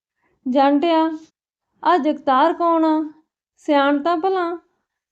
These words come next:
ਤੂੰ ਵੀ ਦੋ ਤਿੰਨ ਵਰੇ ਇੱਥੇ ਹੀ ਰਿਹਾ, ਸਿਆਣ ਭਲਾ ਲੱਗੇ ਪਤਾ।" ਅਰਜੁਨ ਨੇ ਗੁਰਜੰਟ ਨੂੰ ਆਪਣੇ ਸੀਰੀ ਜਗਤਾਰ ਨੂੰ ਸਿਆਣਨ ਵਾਸਤੇ ਕਿਹਾ।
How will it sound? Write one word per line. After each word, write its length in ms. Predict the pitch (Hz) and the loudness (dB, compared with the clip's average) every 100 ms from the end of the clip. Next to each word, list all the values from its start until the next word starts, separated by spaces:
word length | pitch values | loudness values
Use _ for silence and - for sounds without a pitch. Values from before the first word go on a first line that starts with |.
| _ - | _ -4
ਤੂੰ 180 | 339 359 | 0 2
ਵੀ 120 | 370 | 2
ਦੋ 220 | 359 311 | 2 2
ਤਿੰਨ 260 | 302 320 311 | 2 2 2
ਵਰੇ 380 | 294 294 320 311 | 2 2 2 -2
ਇੱਥੇ 480 | 294 247 254 320 320 | -4 -10 -4 -2 0
ਹੀ 160 | 349 | 0
ਰਿਹਾ, 260 | 330 320 294 294 302 302 _ | -2 0 -2 -2 -6 -10 _
ਸਿਆਣ 360 | 320 285 277 269 | -4 -2 -2 -2
ਭਲਾ 200 | 320 294 | 0 0
ਲੱਗੇ 320 | 262 254 320 | -2 -4 -4
ਪਤਾ।" 440 | 320 302 285 285 285 - _ _ _ _ _ | -2 -2 0 -2 -4 -12 _ _ _ _ _
ਅਰਜੁਨ 400 | 302 330 339 381 | -2 -2 0 0
ਨੇ 100 | 330 | 0
ਗੁਰਜੰਟ 500 | 294 285 277 269 262 | 2 0 0 -2 -2
ਨੂੰ 220 | 269 277 269 | -2 -2 -2
ਆਪਣੇ 300 | 262 262 262 | -2 -4 -4
ਸੀਰੀ 240 | 277 262 | -4 -6
ਜਗਤਾਰ 480 | 247 262 262 262 254 | -6 -8 -2 0 0
ਨੂੰ 160 | 277 285 | 0 -4
ਸਿਆਣਨ 400 | 294 262 262 294 | -4 -4 -2 0
ਵਾਸਤੇ 440 | 277 247 254 247 | 0 0 -4 -10
ਕਿਹਾ। 520 | 247 247 240 233 240 | -6 -4 0 0 -2